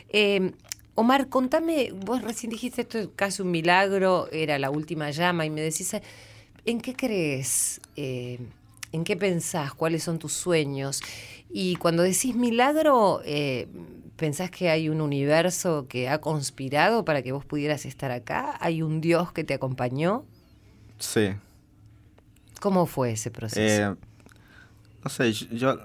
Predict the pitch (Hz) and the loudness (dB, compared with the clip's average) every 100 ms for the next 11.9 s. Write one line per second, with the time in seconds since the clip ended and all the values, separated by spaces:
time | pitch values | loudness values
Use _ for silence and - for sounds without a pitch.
0 | - 113 123 120 156 135 101 107 110 110 | -16 -6 0 4 8 8 8 6 4 2
1 | 107 92 - _ - 98 101 113 107 98 | -2 -2 -6 _ -6 -4 0 2 2 -2
2 | - - 76 107 104 104 101 107 104 101 | -4 -8 -6 -2 2 2 2 2 4 4
3 | 98 95 - 110 107 120 117 107 104 - | 2 -2 -8 -6 2 2 4 2 0 2
4 | 110 101 95 101 - - - - - - | 2 2 0 -10 -16 -20 -20 -20 -20 -20
5 | - 113 104 - 117 107 104 101 120 113 | -12 -6 -4 2 4 6 2 0 2 4
6 | 104 98 95 95 101 - - - 110 104 | 4 0 -6 -8 -10 -16 -12 -8 -6 -6
7 | 101 104 104 104 98 110 - - _ - | -4 0 2 2 0 -6 -16 -20 _ -20
8 | _ 127 117 104 98 - - _ - - | _ 2 4 4 -2 -12 -20 _ -20 -20
9 | _ - - 160 165 123 - 101 104 - | _ -14 0 0 2 -2 0 0 -2 -6
10 | 98 104 123 117 101 95 - 107 90 101 | 0 4 4 4 2 2 -2 -4 -4 -6
11 | 104 98 - 107 101 95 101 107 - | -2 -2 2 2 2 0 -6 -12 -18